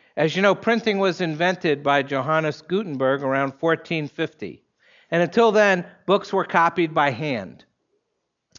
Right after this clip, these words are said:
And that allowed for mistakes to enter in. Fortunately, the New Testament was copied widely and preserved carefully. And the edition of the Greek New Testament that I have compiles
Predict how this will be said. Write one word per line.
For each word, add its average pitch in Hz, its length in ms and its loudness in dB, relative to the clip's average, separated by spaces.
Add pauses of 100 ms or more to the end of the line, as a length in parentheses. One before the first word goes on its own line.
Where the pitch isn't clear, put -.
(220)
And 143 140 -2
that 156 160 4
allowed 143 320 2
for 147 100 -4
mistakes 185 520 -6
to 147 100 -4
enter 123 260 -2
in. 101 240 -8 (420)
Fortunately, 196 420 2
the 165 120 0
New 202 160 0
Testament 180 560 0
was 147 140 -8
copied 156 440 0
widely 151 680 -2 (340)
and 139 160 -4
preserved 147 640 -4
carefully. 139 640 -4 (360)
And 156 140 0
the 156 80 4
edition 196 420 0
of 175 120 2
the 160 80 -2
Greek 226 280 -2
New 180 140 -2
Testament 165 720 -2
that 165 140 2
I 190 160 4
have 147 360 0 (340)
compiles 185 760 2